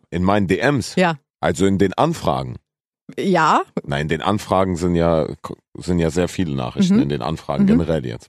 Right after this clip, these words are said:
Speaker 2: Ja.
Speaker 1: Meinst,
Speaker 2: Nimmst du die
Speaker 1: weißt
Speaker 2: nie an oder guckst du manchmal durch?
Speaker 1: Nee, ich guck manchmal durch und ich öffne auch und antworte auch den Leuten, weißt du, weil
Speaker 2: Mhm.
Speaker 1: mir ist das wichtig, der Kontakt.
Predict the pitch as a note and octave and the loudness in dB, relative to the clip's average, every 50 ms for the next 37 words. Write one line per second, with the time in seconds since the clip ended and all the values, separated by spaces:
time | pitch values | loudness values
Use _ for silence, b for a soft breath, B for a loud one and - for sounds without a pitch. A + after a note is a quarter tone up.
0 | - - F#3 E3+ E3 - - C2 - G#3+ B3 B3+ - C#4 A#3 A#3+ A#3 A#3 A3+ F#3 | -2 0 0 0 0 -2 -2 0 2 2 2 2 2 2 2 4 4 4 4 2
1 | G3+ B3 F#4+ G4+ C#4+ B3 A#3 A#3 - A#3+ - - A3 G3+ G3 F#3 F3 D#3 D3 D#3 | 2 2 2 2 2 2 2 2 0 -2 0 0 2 2 4 2 2 0 -2 -2
2 | D#3+ - - _ _ _ - - - - F2+ G2 A2 A2 - - - A2+ G2+ B2 | -4 -8 -14 _ _ _ -20 -18 -8 -2 2 4 4 4 2 2 0 0 2 2
3 | A#2 G#2 F#2 - G#2 G2+ F2 G#2 A#2+ - - F#2 E2+ D#2+ - - F#2+ G#2+ - - | 0 2 2 0 0 2 2 2 0 0 0 -2 -2 0 0 2 0 0 0 0
4 | G#2 F2 D#2+ A#1+ E2+ F#2 - F2+ E2+ D#2+ D#2 - F2 G#2+ A2 - E2 D2 - C#2 | 0 2 2 4 2 2 2 2 0 0 2 2 0 0 0 0 0 2 2 0
5 | C#2 C#2 - - - - - D2 C#2 C2+ C2+ C2+ C2+ - C#2 C#2 C#2 D2+ - - | -2 -2 -4 -10 -10 -4 -4 -2 -2 0 -2 -2 -4 -4 -4 -4 -2 -2 -2 -2
6 | - G2+ F#2+ G#2 G2 D#3+ B3 D3+ - - - - - E2+ - - - - - - | -2 0 2 4 4 4 4 2 0 -6 -8 -6 -4 -4 -4 -6 -8 -14 -16 -14
7 | - C#2+ C#2 - C#2+ B1+ - C#2+ B1+ - | -10 -10 -8 -6 -6 -4 -4 -4 -4 -6